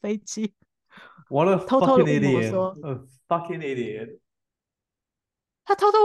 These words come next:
Speaker 1: 问我说，“我们要去哪个国家？”你知道我有多震惊吗？所以我们在 plan 的时候，第一个他也没听，他也没 plan，他也，呃，他连登机口 <laughs> 都没有看，他在飞机上问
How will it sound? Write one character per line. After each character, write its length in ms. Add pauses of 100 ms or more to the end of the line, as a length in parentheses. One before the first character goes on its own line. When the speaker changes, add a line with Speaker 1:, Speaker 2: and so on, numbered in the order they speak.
Speaker 1:
问 80
我 80
说 160
，“我 40
们 120
要 40
去 120
哪 120
个 60
国 220
家？” 240
你 60
知 100
道 80
我 160
有 60
多 180
震 240
惊 160
吗？ 380 (600)
所 160
以 280 (680)
我 80
们 100
在 120
plan 360
的 100
时 140
候， 140
第 180
一 20
个 120
他 140
也 40
没 220
听， 280
他 120
也 60
没 140
plan， 380
他 140
也， 60 (100)
呃， 140 (380)
他 120
连 200
登 200
机 200
口 420 (220)
<laughs> 460
都 80 (260)
没 240
有 80
看， 320 (240)
他 80
在 80 (140)
飞 200
机 180
上 240
问 100